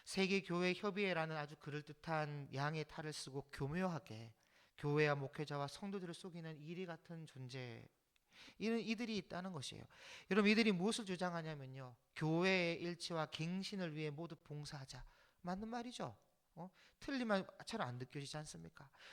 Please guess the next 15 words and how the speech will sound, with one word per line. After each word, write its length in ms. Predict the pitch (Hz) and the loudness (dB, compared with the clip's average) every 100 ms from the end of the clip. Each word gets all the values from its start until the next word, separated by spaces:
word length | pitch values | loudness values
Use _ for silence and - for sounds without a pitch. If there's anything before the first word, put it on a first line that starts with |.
| - | -4
교회들이 520 | - 180 202 220 208 202 | 6 10 12 12 10 4
서로 240 | 196 196 | 6 8
만나 480 | 180 180 214 196 190 | 8 8 8 8 8
대화하며 920 | - 147 170 190 180 175 170 170 170 | 4 2 6 6 6 2 2 0 0
기도하고 720 | - 208 190 175 170 160 170 | 0 0 2 4 2 2 -4
관용과 840 | - 139 139 170 190 180 170 165 165 - - | -2 -4 -2 -2 -2 0 0 0 -4 -16 -20
상호 480 | - - 208 196 202 | -14 -2 0 4 2
이해 360 | 151 165 180 175 | 2 2 4 4
정신으로 540 | 160 151 143 175 170 | 2 -2 -2 -2 -2
협동할 460 | 165 233 - 214 190 | -4 -8 0 4 4
수 140 | 175 | 4
있는 200 | 170 160 | -2 -4
기회를 600 | 143 - 190 170 151 143 | -4 -4 0 0 0 -2
제공하자. 600 | 131 143 139 147 151 131 117 - - | -4 -6 -4 -4 -2 -4 -6 -16 -8
아주 220 | - 220 | -6 -4